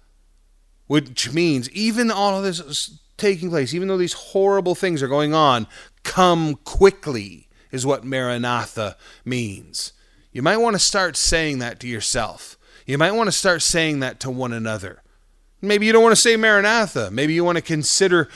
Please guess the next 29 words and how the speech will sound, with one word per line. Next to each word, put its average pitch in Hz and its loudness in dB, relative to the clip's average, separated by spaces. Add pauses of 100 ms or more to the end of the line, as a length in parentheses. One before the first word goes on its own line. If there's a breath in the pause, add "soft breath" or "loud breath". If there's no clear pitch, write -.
(140 loud breath)
saying, 156 2
"Come 160 -2
quickly, 143 -4
Lord." 107 -8 (880)
I 147 2
pray 180 2
the 147 2
Lord 139 2
does 127 -2
come 117 -6
quickly. 104 -12 (340 soft breath)
And 127 -6
I 123 -4
pray 151 0
that 127 -4
until 160 0
then, 180 -2 (220 loud breath)
we're 113 0
very 151 4
attentive 151 -4
children 120 -4
who 120 -6
listen 143 0
to 131 -4
the 117 -4
voice 123 -4
of 107 -8
our 107 -8
Father, 131 -4